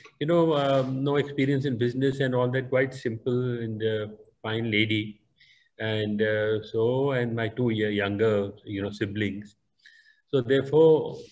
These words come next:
with my brother having gone to, back to I I T for the next, you know, four years,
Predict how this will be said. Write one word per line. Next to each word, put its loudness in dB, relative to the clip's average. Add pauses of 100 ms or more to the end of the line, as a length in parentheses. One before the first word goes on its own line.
(160)
with -2
my 0
brother 8
having 4
gone 0
to, -4
back 0
to 4
I 6
I 0
T -4
for 0
the 0
next, -2 (200)
you -2
know, 0
four 4
years, 4